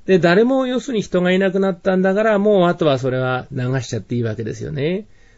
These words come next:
もう全部それをおしまいにしていいと。だからまあ最後の最後までですね、こうなんか人の気持ちを見極めて、で、まあ整理も置くらしに置くらしですね。同時にまあ次の、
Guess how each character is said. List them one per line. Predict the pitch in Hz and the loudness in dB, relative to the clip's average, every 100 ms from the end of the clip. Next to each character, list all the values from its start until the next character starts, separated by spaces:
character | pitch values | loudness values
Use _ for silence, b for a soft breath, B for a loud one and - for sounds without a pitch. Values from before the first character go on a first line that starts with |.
| b | b
も | 120 | -6
う | |
全 | 107 131 151 | -2 0 0
部 | 131 | 0
そ | 117 117 | -2 -2
れ | |
を | 113 | -2
お | |
し | 110 117 | -4 -6
ま | 113 | -6
い | |
に | 113 | -8
し | |
て | - | -8
い | 110 | -10
い | |
と。 | - - - | -10 -12 -10
だ | 127 120 | -8 -6
か | |
ら | 123 | -4
ま | 123 | -6
あ | |
最 | 123 170 175 | -2 0 2
後 | 160 | 0
の | 156 | -2
最 | - 190 202 | 0 0 2
後 | 185 | 2
ま | 143 | 2
で | 117 | 0
で | 113 | -4
す | - | -8
ね、 | 110 - - b b b b | -10 -12 -16 b b b b
こ | - 117 | -8 -4
う | 113 | -4
な | 127 | -4
ん | 127 | -4
か | 120 | -6
人 | 117 - 120 | -6 -8 -8
の | 120 | -6
気 | 127 | -6
持 | 123 | -6
ち | 120 131 | -4 -4
を | 123 | -2
見 | 123 | -4
極 | - 143 156 | 0 0 2
め | 139 | 0
て、 | 120 113 - _ b b b b - | -4 -6 -8 _ b b b b -6
で、 | 135 139 135 135 131 131 127 127 131 | 0 2 2 0 0 -2 -4 -6 -8
ま | 147 131 | -6 -6
あ | |
整 | 120 - 147 | -4 0 2
理 | 131 | 2
も | 123 | -2
置 | 117 | -2
く | 151 | -2
ら | 143 | -2
し | 143 143 | -2 -4
に | 123 | -4
置 | 120 | -2
く | 160 | -2
ら | 156 | -2
し | 160 | -2
で | 120 | -8
す | 120 123 | -8 -10
ね。 | 113 110 b b b | -10 -14 b b b
同 | 180 226 | 2 2
時 | 233 | 2
に | 226 | 0
ま | 214 | 2
あ | 175 | 0
次 | - 156 | -2 0
の、 | 175 135 101 | 2 2 -2